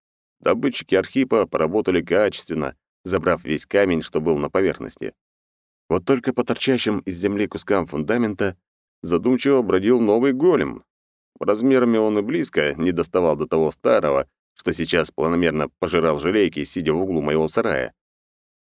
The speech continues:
Предупрежденные жители уже не удивлялись, когда через равные промежутки времени куски камней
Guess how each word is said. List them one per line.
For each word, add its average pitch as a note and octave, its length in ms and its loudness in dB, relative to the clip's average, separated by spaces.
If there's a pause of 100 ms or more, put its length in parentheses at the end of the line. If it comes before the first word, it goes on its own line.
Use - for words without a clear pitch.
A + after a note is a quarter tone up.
(240)
Предупрежденные G2 800 2
жители G#2+ 420 0
уже G2 380 2
не F#2+ 120 2
удивлялись, A2+ 760 0
когда E2+ 280 -2
через E2 260 -2
равные E2 400 0
промежутки E2 480 -4
времени F#2 420 0
куски G2+ 380 -6
камней G2 540 0